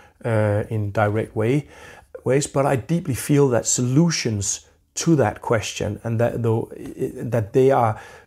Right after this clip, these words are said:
they're, they're shots at solving some of the really great, great problems in the world. So I really think it's a, it's a question that we need to dare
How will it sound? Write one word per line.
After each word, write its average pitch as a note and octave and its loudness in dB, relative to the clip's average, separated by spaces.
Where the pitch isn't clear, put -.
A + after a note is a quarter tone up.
they're, B2 0
they're B2 0
shots - 0
at G#2 -8
solving A2+ 2
some B2 2
of A2+ 2
the G#2+ 0
really A2 0
great, A2+ -4
great A#2 -4
problems A2+ -2
in G#2+ -4
the G#2 -4
world. G#2+ -2
So A2+ 0
I A#2 4
really B2+ 0
think A#2 -2
it's A2+ -6
a, G#2 -2
it's A2 -6
a - -2
question A#2 0
that A2+ 0
we A2+ 0
need A#2 -2
to G#2+ -4
dare G#2+ 2